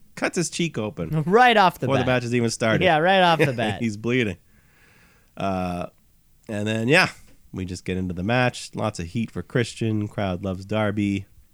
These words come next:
Speaker 1: Early on, Christian goes for the kill switch. Darby counters. He lifts.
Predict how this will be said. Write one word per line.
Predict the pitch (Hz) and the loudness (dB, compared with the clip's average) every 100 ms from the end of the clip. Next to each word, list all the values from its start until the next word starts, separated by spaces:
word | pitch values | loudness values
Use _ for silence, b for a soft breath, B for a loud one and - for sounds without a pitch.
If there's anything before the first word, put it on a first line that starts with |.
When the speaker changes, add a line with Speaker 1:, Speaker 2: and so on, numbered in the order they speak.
| _ _ - | _ _ -6
Speaker 1:
Early | 120 104 101 | -2 -2 -2
on, | 101 95 | -2 -4
Christian | 107 - 95 | -8 -8 -6
goes | 98 - | -6 -8
for | |
the | 80 | -12
kill | - 131 | -4 -2
switch. | 110 117 110 - - B B B B - | -2 -2 -4 -6 -16 B B B B -2
Darby | 117 117 | 0 0
counters. | 110 - 143 135 135 127 - - - - - | -2 2 2 4 0 0 -2 -8 -14 -12 -4
He | 90 | -2
lifts. | 90 175 220 - - | 2 2 2 -4 -10